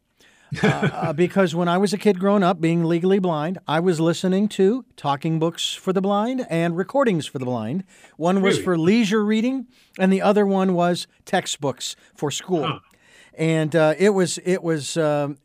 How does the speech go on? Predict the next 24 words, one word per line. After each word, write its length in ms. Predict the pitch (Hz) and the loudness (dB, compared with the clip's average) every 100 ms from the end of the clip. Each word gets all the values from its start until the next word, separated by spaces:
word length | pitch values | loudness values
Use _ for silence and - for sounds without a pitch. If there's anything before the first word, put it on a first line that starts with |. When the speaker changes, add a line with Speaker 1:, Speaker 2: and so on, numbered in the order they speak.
| 160 | -12
Speaker 1:
something 460 | 160 190 180 196 190 | -4 -2 0 0 0
that, 180 | 165 170 | -2 -4
it's, 140 | 180 | -4
it's 220 | 220 196 | -4 -2
where 220 | 190 196 185 | 0 2 2
I 100 | 170 | 2
first 420 | - 196 190 - | 0 -2 -4 -10
found 460 | - 196 180 185 | -2 0 2 4
out 220 | 175 156 156 | 4 4 2
about 340 | 143 127 160 _ _ _ _ - | 0 -2 -4 _ _ _ _ -8
and 200 | 190 170 | -4 2
read 300 | 165 175 185 - _ - | 4 4 0 -6 _ -4
for 80 | |
the 80 | 165 | -2
first 300 | - 180 - | 2 0 0
time, 320 | 156 123 131 - - _ - - | -4 -4 -4 -8 -16 _ -14 -4
uh, 140 | 147 | -2
My 220 | 139 160 185 | 0 2 4
Metaphysical 580 | 170 180 196 185 214 | 4 4 2 2 0
Primer, 460 | 226 - 131 156 175 - | -2 -2 -2 -4 -10 -6
Autobiography 840 | 143 151 147 160 139 135 147 147 165 | -2 0 2 2 2 0 -4 -2 -2
of 140 | 175 | 0
a 40 | |
Yogi. 400 | 196 226 185 95 | 2 0 -2 -8